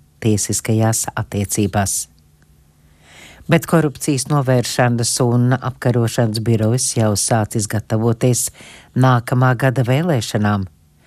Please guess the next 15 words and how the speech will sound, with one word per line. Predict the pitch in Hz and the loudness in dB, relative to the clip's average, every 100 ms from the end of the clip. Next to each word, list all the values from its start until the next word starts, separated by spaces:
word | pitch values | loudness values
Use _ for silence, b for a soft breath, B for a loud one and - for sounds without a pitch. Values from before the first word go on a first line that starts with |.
| B B B - | B B B 0
Birojs | 180 208 170 - | 2 2 0 0
jau | 165 | 0
noteicis | 180 185 - 135 127 - 123 - - - | 0 -2 0 0 0 -2 -2 -2 -4 -2
lielākos | 123 135 170 151 127 123 123 117 - | 0 2 2 2 2 2 0 0 2
riskus, | 127 185 208 - - 101 - B B B | 2 2 0 -4 -6 -6 -6 B B B
ar | - 120 | -2 -2
ko | - 113 | 2 2
nāksies | 117 127 127 - 117 98 | 4 2 0 -2 -4 -2
sastapties | - 120 - 110 - 113 101 - - b b _ | -2 -2 -2 -6 -2 -2 -2 -4 -8 b b _
pirms | 135 101 107 - - _ 117 | 0 0 -2 -4 -8 _ -2
vēlēšanām. | 117 117 113 101 - 107 107 101 98 _ B B B B B - | 0 2 0 -2 -4 -4 -2 -2 -6 _ B B B B B 0
Viens | 160 139 - 127 | 2 2 -2 -2
no | 117 | -2
svarīgākajiem | 113 - 147 247 110 104 110 - 110 104 110 107 | 0 -2 -2 0 0 0 -2 -2 0 2 2 0
uzdevumiem | 117 113 - 98 104 107 107 101 | -2 -4 -2 -2 0 2 2 0